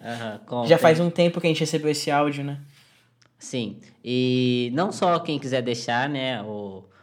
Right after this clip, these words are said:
Speaker 1: seu comentário sobre o episódio lá no Instagram, da arroba degenerados ponto podcast. Mas, né, quem sabe uma terceira temporada, que a gente só existe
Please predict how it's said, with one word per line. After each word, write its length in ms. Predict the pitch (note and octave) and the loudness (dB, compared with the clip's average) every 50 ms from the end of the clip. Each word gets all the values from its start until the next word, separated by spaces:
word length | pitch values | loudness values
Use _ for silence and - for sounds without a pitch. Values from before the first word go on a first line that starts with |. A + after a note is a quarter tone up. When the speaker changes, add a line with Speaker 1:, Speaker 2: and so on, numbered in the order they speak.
| _ _ _ | _ _ _
Speaker 1:
seu 180 | - - A#2 | -10 -10 -8
comentário 440 | A#2 B2+ B2 B2 A#2+ A#2 A#2 A2+ A2+ | -4 -4 -4 -4 -2 -2 -2 -2 -2
sobre 280 | - - C3 B2 C3+ C3 | -2 -2 -2 0 0 -2
o 40 | B2+ | -2
episódio 640 | A#2+ A#2 A2 A#2 A#2 A#2 A#2 A#2 A2+ A#2 B2 B2 A2 | -4 -4 -4 -2 0 0 0 0 -2 -2 -4 -4 -4
lá 220 | G#2+ A2 G#2 G#2+ A2+ | -4 -4 -2 -2 -2
no 60 | A#2 | -2
Instagram, 520 | A#2 - - A#2+ G#2+ A2 A2 A2+ A#2+ C3 | -4 -4 -4 -4 -4 -2 -4 -4 -4 -4
da 80 | C3 B2 | -4 -4
arroba 220 | A#2+ A#2 G#2 A2+ | -6 -4 -4 -4
degenerados 580 | G#2+ G2+ A2+ A2 A2 A2 G#2+ G#2+ G#2+ G#2 - - | -6 -6 -6 -6 -4 -2 -2 -2 -2 -2 -4 -10
ponto 440 | - _ - A2 A2 G#2+ - - - | -18 _ -8 -6 -6 -6 -8 -12 -12
podcast. 760 | - A#2 G#2+ G2+ - - - A2 G#2+ A2+ A2+ - - - D3+ - - - _ - _ _ _ | -8 -8 -8 -8 -10 -8 -4 -4 -4 -4 -6 -8 -12 -14 -16 -16 -18 -20 _ -20 _ _ _
Mas, 580 | - C3+ C#3+ C#3+ D3 D#3 E3+ F3+ F3+ F3+ - - | -4 -2 0 2 2 2 2 0 -2 -6 -10 -8
né, 220 | C3+ B2 C3 C#3 | -4 -2 -2 -2
quem 220 | C3+ - D#3 D3 C#3+ | -2 -4 -4 -4 -2
sabe 260 | - D3 C3+ B2+ B2 | -2 -2 -2 0 0
uma 120 | B2+ B2+ A#2+ | -2 -2 -2
terceira 300 | B2+ A#2+ - C3 A#2+ A2+ | -2 -4 -4 -4 -4 -4
temporada, 580 | C3 A2+ - C3 B2+ B2 B2 B2 C3+ C#3+ D#3 | -4 -4 -2 0 0 0 0 0 -2 -4 -6
que 100 | - - | -4 -4
a 40 | C#3 | -4
gente 220 | A#2+ B2+ B2 A#2+ | -2 -2 -4 -4
só 120 | B2 - C#3 | -2 0 0
existe 640 | C3 B2+ B2 A#2 B2+ B2 - - - - A#2 - | 0 2 0 0 -2 -2 -2 -2 -4 -8 -8 -10